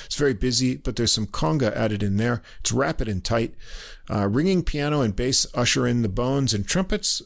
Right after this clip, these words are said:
with some trilly saxes as well. Syncopated brass stabs give it a playful mood,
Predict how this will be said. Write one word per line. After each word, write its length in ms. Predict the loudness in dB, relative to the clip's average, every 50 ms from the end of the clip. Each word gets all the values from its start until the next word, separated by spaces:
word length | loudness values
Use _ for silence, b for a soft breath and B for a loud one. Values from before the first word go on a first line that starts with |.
| -10 -6
with 160 | -4 -2 0 0
some 300 | 0 2 2 0 0 -2
trilly 380 | 0 0 0 2 2 2 2
saxes 520 | 2 2 2 2 0 0 -2 -2 0 0 0
as 200 | 0 0 0 0
well. 280 | 0 0 0 -2 -4 B B B B B
Syncopated 600 | B 0 0 0 0 -2 -2 0 0 0 -2 0
brass 260 | 2 2 2 4 2
stabs 420 | 2 2 2 2 0 2 0 0 0
give 160 | 0 0 0
it 60 | 0
a 60 | -2
playful 460 | -2 -2 0 0 0 0 0 2 2
mood, 360 | 2 2 2 2 2 0 -2